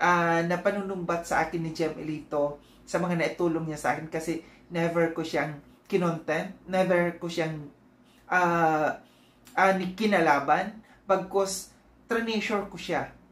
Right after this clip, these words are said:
No, treasure ko siya na taong nakatulong sa akin. Ah, itinago ko siya dito sa puso ko. Dapat ganun si Medet, no? Yung mga tao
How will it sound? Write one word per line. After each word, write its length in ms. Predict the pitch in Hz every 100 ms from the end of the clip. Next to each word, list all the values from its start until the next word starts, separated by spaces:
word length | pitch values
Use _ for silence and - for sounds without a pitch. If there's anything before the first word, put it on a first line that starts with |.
| - - - - _ -
No, 160 | 175 180 190
treasure 560 | 190 190 196 214 202
ko 80 | 196
siya 400 | 180 180 175 175 - -
na 160 | 180
taong 480 | 165 190 214 214 208
nakatulong 500 | 202 180 175 165 165 165
sa 160 | 151
akin. 240 | 151 160 143 - - - -
Ah, 640 | 233 226 214 202 196 185 - - - - - -
itinago 560 | - - 277 240 233 226 226
ko 40 |
siya 220 | 214 220
dito 220 | 208 202
sa 160 | 190 196
puso 340 | 185 175 170
ko. 240 | - 165 - - -
Dapat 320 | 220 226 247
ganun 320 | 190 196 208 202
si 80 | 185
Medet, 400 | 170 160 143 - - _ - -
no? 180 | 180 175 - -
Yung 160 | 208 226
mga 240 | 233 214
tao 680 | 214 226 226 240 240 233 233